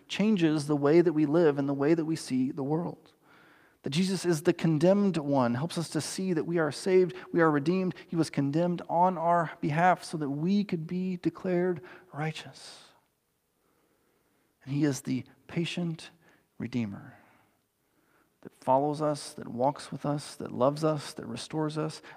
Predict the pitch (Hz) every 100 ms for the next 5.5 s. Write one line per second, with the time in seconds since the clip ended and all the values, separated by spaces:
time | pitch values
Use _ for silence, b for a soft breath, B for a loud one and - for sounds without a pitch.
0 | - 147 143 147 151 143 B - 117 123
1 | 127 123 b b 117 113 117 117 117 b
2 | b - - 120 120 139 _ _ _ _
3 | _ _ b b b _ 113 104 107 139
4 | 151 147 - 139 131 127 127 - 123 -
5 | - - 113 110 113